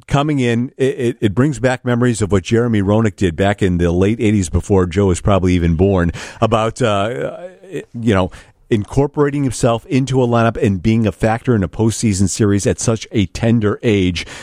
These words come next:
And while everyone was scratching their heads, what was it, uh, fourteen months ago when, uh, Stan Bowman and the Blackhawks announced Kirby Dach's name at number three, when a lot of people thought he should be going in a different direction.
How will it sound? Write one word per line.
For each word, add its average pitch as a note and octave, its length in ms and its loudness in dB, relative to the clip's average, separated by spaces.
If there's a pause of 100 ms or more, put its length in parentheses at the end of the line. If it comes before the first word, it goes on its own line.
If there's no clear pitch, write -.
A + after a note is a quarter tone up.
(220)
And F#2+ 340 0 (220)
while G#2 220 2
everyone C#3+ 440 0
was A#2 160 0
scratching C3 500 0
their A2 160 0
heads, A2+ 480 -2 (680)
what B2 140 2
was A#2+ 240 2
it, - 240 -10
uh, F#2 400 2
fourteen C3+ 540 0
months A#2 280 0
ago E2 320 0 (140)
when, F#2 400 2
uh, F2 200 4
Stan A2+ 440 0
Bowman G2+ 480 0
and G2+ 160 0
the F#2 60 -2
Blackhawks G#2 540 -2
announced F2+ 300 2
Kirby G2+ 380 -2
Dach's G2 360 -4
name G2 260 2
at F2+ 80 -4
number F#2 260 0
three, G#2 240 2
when F2+ 100 2
a F2+ 60 2
lot F#2+ 120 4
of F2+ 60 -2
people F#2+ 240 0
thought F#2 220 0
he F#2 100 2
should F2+ 280 0
be E2+ 200 2 (320)
going A2+ 300 0
in G2+ 100 -4
a F2+ 60 -4
different F#2+ 360 -2
direction. F#2+ 540 -2